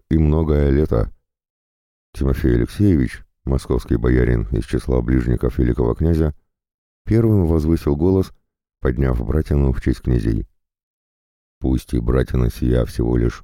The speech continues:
с ржаным квасом, заменяющим боярам Донского пиво и мед, но за долголетие все одно лучше не хмельное пить,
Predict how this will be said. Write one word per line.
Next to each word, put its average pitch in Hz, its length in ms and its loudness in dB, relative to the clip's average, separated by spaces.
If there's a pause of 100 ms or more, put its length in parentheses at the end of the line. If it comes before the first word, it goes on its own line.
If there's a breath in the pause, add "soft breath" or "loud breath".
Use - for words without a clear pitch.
с 58 140 -8
ржаным 62 500 0
квасом, 65 480 -4 (380)
заменяющим 62 680 0
боярам 60 380 2
Донского 60 580 0 (120)
пиво 60 240 0
и 58 100 2
мед, 78 220 0 (880)
но 90 160 2
за 107 120 2
долголетие 98 880 2
все 85 280 0
одно 87 260 2
лучше 85 360 0
не 76 160 4
хмельное 80 560 2
пить, - 320 -6